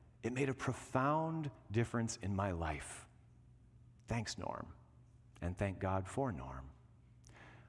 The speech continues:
I also want to tell you about Carol. So Norm was a teacher in the schools, a man of math and science. Carol was our eighth grade Sunday school teacher. And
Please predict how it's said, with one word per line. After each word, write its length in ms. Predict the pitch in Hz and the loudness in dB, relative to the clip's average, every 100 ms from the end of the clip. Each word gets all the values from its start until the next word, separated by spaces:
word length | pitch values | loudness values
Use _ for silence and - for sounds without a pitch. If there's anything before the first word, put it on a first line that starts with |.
| - | -2
I 20 | |
also 160 | 160 175 | 0 4
want 160 | 175 160 | 2 4
to 60 | |
tell 120 | 165 | 4
you 60 | 156 | 6
about 240 | 143 127 | 6 4
Carol. 500 | - - 143 104 78 73 - - - - - - - - | 2 2 4 6 4 0 -10 -16 -20 -20 -20 -20 -20 -4
So 160 | - | 2
Norm 440 | 131 139 185 170 117 | 4 6 6 6 6
was 400 | 104 98 90 - - | 6 4 2 -4 -6
a 40 | |
teacher 360 | - 139 127 117 | 0 0 2 2
in 80 | 104 | 2
the 80 | 95 | 2
schools, 580 | - 143 135 104 90 | 2 6 6 6 4
a 40 | 95 | 2
man 260 | 104 107 | 2 4
of 120 | 92 92 | 2 2
math 520 | 123 - - - - - | 0 0 -4 -6 -8 -6
and 100 | 90 | -2
science. 600 | - 110 90 - - - - - - - - - - - - | 2 2 2 -2 -6 -8 -14 -20 -20 -20 -20 -20 -20 -20 -8
Carol 420 | - 151 127 98 - | 2 4 4 2 -2
was 160 | - 101 | -2 2
our 140 | 104 - | 4 4
eighth 220 | 127 127 | 2 2
grade 240 | 117 110 | 2 2
Sunday 260 | - 98 87 | 2 2 2
school 300 | 82 90 82 | 0 0 0
teacher. 420 | 80 82 - - 101 - - - - - - - | 0 -4 -4 -8 -10 -20 -20 -20 -18 -18 -20 -2
And 280 | 139 143 135 | 2 2 0